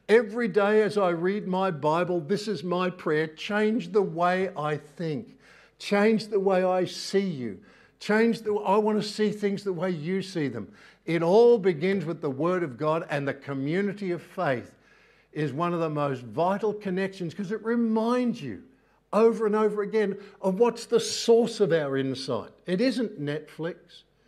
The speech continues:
It's not Channel nine or Channel seven or, thank God, the A B C. <laughs> It's the scriptures. Don't ever be separated from a community of believing people. Secondly,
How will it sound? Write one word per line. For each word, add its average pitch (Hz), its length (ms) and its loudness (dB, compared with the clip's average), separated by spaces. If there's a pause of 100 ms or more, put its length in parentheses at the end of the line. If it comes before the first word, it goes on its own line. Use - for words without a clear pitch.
(180)
It's 185 240 -2
not 208 260 0
Channel 190 380 -4
nine 165 380 -6
or 147 100 -8
Channel 151 360 -8
seven 143 380 -8 (300)
or, 127 160 -6
thank 165 360 -6
God, 139 340 -2
the 127 200 -10
A 123 120 -6
B 107 280 -8
C. 104 180 -14 (500)
<laughs> - 1300 -20 (760)
It's 180 280 -2
the 139 160 -8
scriptures. - 800 -10 (1080)
Don't 165 240 -2
ever 165 200 -2
be 147 140 -6
separated 120 760 -6
from 127 180 -6
a 117 120 -8 (240)
community 135 640 -6
of 101 160 -10
believing 135 680 -4
people. - 460 -14 (640)
Secondly, 156 600 -4